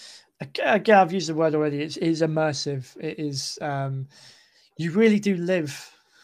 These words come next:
through his books because he does base them. Again, it's very easy to, to, to get a feel for the places and the characters he's writing about 'cause they're very much, you know, real people in real situations. The, the thing, the big things that happen in his books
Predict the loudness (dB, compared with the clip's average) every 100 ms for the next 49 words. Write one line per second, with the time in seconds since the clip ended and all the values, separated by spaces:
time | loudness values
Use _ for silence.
0 | _ _ -16 -4 -2 0 -2 -6 -4 -4
1 | -4 -10 -12 -12 -6 -6 -6 -8 -6 -6
2 | -4 -4 -4 -6 -6 -6 -4 -4 0 0
3 | 2 0 -2 -4 -6 -4 -2 -2 -6 -6
4 | -4 -6 -12 -20 -20 -20 -20 -10 -2 0
5 | 0 -2 -2 -2 -2 -6 -6 -8 -4 -4
6 | -4 -8 -8 -8 -10 -6 -8 -8 -10 -10
7 | -4 -6 -4 -10 -10 -10 -8 -4 -4 -4
8 | -4 -6 -8 -14 -14 _ -14 -12 -10 -6
9 | -4 -6 -6 -10 -10 -18 -18 _ -20 -8
10 | -6 -2 -2 0 -2 -6 -6 -6 -2 -2
11 | -2 -8 -12 -14 -20 -20 _ -10 2 2
12 | 4 -2 -8 _ -6 -4 0 2 4 2
13 | 0 0 0 -2 -6 -6 -4 -4 -4 -6
14 | -6 -6 -10 -10 -16